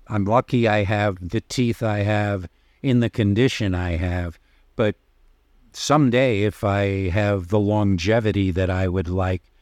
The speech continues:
it's as good a chance as any that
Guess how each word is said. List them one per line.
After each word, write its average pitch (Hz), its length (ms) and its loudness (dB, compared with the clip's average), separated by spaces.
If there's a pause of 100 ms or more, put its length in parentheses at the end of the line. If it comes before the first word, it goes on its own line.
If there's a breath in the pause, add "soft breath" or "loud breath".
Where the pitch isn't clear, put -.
(480 soft breath)
it's - 420 -2 (580)
as 117 260 0 (240)
good 180 200 6
a 156 80 0
chance 151 560 -2
as 117 240 -2
any 113 500 0 (500)
that 107 240 0